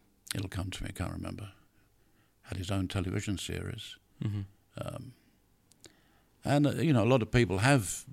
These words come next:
Speaker 1: done very well in the profession through the, the amateur, I don't like the word amateur, but you know what I mean,
Speaker 2: Mm-hmm.
Speaker 1: through the amateur ranks. Um, Joanna Bacon, for example. I worked with Jo loads of times, directed Jo, acted with her.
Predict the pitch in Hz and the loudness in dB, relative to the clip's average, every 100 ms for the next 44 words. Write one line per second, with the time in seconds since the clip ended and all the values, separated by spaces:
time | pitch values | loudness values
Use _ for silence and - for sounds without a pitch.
0 | - _ - 107 95 92 95 95 131 127 | -20 _ -6 0 2 2 2 2 2 2
1 | 87 95 - - - - - _ - - | 0 -6 -8 -12 -12 -12 -18 _ -20 -20
2 | _ _ - 104 101 95 101 95 104 98 | _ _ -2 0 2 0 -2 -4 -6 -6
3 | 90 - - 107 104 - 85 - - 107 | -6 -8 -4 0 0 -2 -8 -12 -16 -14
4 | 101 95 98 90 87 85 80 92 87 - | -12 -8 -8 -6 -6 -6 -6 -8 -8 -6
5 | 95 95 92 104 - - 123 107 107 90 | -8 -8 -12 -14 -20 -6 -2 2 2 4
6 | 101 95 - 98 113 90 - - - - | 2 2 -2 0 0 -2 -6 -8 -8 -12
7 | _ _ _ _ - 50 - - 104 _ | _ _ _ _ -8 -6 -6 -10 -12 _
8 | - - 101 95 82 98 101 - 85 - | -8 -2 0 0 0 0 0 -4 -10 -10
9 | - 107 107 110 - - _ _ _ _ | -14 -14 -12 -12 -14 -20 _ _ _ _
10 | _ _ _ - 92 95 101 87 - 98 | _ _ _ -6 -2 -2 -4 -6 0 2
11 | 92 90 82 87 92 110 110 98 85 - | 2 0 -4 -4 2 4 4 2 -2 -6
12 | 85 87 - 104 107 - 104 90 110 101 | -6 -6 -6 -2 -2 0 -4 -2 -2 0
13 | 98 104 - 107 101 104 101 | 0 -2 -2 -2 0 0 -2